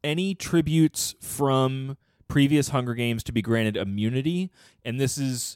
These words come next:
specifically for people who were captured by the Capitol,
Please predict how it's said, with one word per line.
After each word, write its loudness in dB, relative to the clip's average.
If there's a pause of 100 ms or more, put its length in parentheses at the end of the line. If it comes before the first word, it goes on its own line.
(340)
specifically -2
for 0
people 2
who 6
were 2
captured -2
by 0
the -6
Capitol, -6